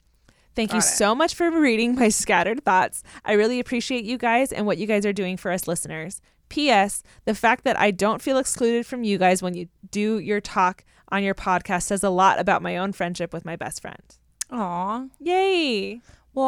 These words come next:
Speaker 2: I'm s-, I mean, that makes me sad for you and your friendship, but, like, I'm glad that you feel that from
Speaker 1: Thanks
Speaker 2: us.
Speaker 1: for feeling comfortable
Speaker 2: That's
Speaker 1: with
Speaker 2: the
Speaker 1: us.
Speaker 2: goal.
Speaker 1: The yay was saying yay to you <laughs> being comfortable with
Speaker 2: Yeah.
Speaker 1: us,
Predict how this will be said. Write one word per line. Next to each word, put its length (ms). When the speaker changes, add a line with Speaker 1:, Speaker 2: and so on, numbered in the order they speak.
Speaker 2:
I'm 180
s-, 200
I 240
mean, 120
that 120
makes 200
me 60
sad 460
for 180
you 200
and 100
your 100
friendship, 480
but, 120
like, 240
I'm 180
glad 220
that 120
you 100
feel 240
that 240
from 120
Speaker 1:
Thanks 200
Speaker 2:
us. 60
Speaker 1:
for 100
feeling 300
comfortable 480
Speaker 2:
That's 180
Speaker 1:
with 100
Speaker 2:
the 60
Speaker 1:
us. 60
Speaker 2:
goal. 220
Speaker 1:
The 100
yay 400
was 260
saying 380
yay 560
to 340
you 340
<laughs> 80
being 160
comfortable 440
with 120
Speaker 2:
Yeah. 180
Speaker 1:
us, 200